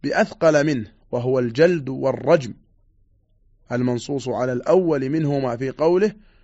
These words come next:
"الزانية والزاني فاجلدوا كل واحد منهما مئة جلدة"، وعلى الثاني منهما بآية الرجم التي نسخت تلاوتها وبقي حكمها ثابتا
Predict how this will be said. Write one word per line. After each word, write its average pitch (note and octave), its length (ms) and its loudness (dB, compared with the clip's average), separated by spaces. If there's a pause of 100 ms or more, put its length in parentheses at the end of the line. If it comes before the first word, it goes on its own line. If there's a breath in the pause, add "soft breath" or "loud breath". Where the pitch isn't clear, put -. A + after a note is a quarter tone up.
(140 soft breath)
"الزانية D3+ 720 0
والزاني C#3+ 920 0
فاجلدوا D3+ 680 0
كل F#3+ 380 -2
واحد C#3 480 0
منهما B2+ 640 -2
مئة C3 400 -4
جلدة"، G#2+ 440 -6 (1500)
وعلى B2+ 240 0
الثاني C#3+ 500 2
منهما C#3 460 2
بآية C#3 460 0
الرجم D#3 420 2
التي C3+ 460 -2
نسخت D3 540 -4
تلاوتها C#3+ 840 0 (580)
وبقي C3+ 520 0
حكمها B2+ 580 -4
ثابتا A#2 580 -4